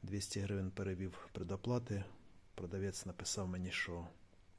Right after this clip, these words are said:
до свідос. Я не знайшов, каже, верну вам деньги. Ну, в общем, коротше, вернув деньги, так що нічого не получилось.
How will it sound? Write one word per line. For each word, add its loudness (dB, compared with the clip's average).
до -4
свідос. 0
Я 0
не 2
знайшов, 0
каже, 2
верну 0
вам -2
деньги. 2
Ну, -2
в -4
общем, -6
коротше, -4
вернув -2
деньги, 2
так -8
що -6
нічого -6
не -6
получилось. -4